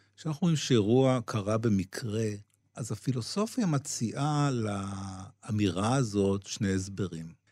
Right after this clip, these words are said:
הסבר אחד, שמשהו קורה במקרה, זה אומר שהיו לאירוע הזה המון המון סיבות, שאני לא יכול להתחקות אחריהם. אני לא יכול, אה, להחליט מי ומה, מה יותר חשוב, מה לא. זה פשוט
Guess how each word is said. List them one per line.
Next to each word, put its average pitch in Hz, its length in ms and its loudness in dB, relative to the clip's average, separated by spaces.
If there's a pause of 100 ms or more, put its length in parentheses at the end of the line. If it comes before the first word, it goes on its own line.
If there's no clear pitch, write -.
(120)
הסבר 170 360 2
אחד, 170 360 2
שמשהו 127 340 0
קורה 123 240 2
במקרה, 110 560 2
זה 101 140 -2
אומר 95 280 -2
שהיו - 960 -10
לאירוע 101 520 0
הזה 101 260 -4 (100)
המון 170 320 0
המון 123 220 4
סיבות, 90 680 -6 (140)
שאני 123 260 2
לא 131 100 6
יכול 151 220 2
להתחקות - 580 0
אחריהם. 98 420 -8 (360)
אני 143 120 4
לא 127 80 6
יכול, 143 420 2
אה, 123 140 2
להחליט 110 600 2
מי 113 340 6
ומה, 107 580 4
מה 107 200 6
יותר 113 280 4
חשוב, 104 420 -2
מה 101 160 2
לא. 95 180 -2
זה 95 120 -6
פשוט - 180 -2